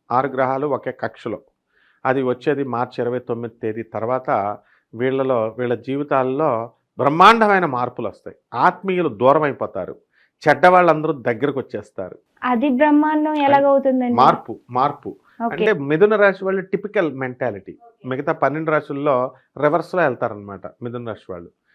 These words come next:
Speaker 1: అందరూ అత్తగారు కావాలా, ఆడపడుచులు కావాలా, జాయింట్ ఫ్యామిలీ కావాలా అన్నారనుకో,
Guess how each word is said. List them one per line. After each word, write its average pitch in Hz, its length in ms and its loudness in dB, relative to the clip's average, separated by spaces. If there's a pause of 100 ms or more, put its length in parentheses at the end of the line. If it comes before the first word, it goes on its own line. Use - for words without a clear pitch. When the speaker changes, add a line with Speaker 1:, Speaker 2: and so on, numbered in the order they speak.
(260)
Speaker 1:
అందరూ 165 720 2 (600)
అత్తగారు 147 360 -2
కావాలా, 131 440 -8 (140)
ఆడపడుచులు 131 460 -4
కావాలా, 127 360 -4
జాయింట్ 127 380 -6
ఫ్యామిలీ 135 320 -6
కావాలా 127 440 -2
అన్నారనుకో, 113 720 -6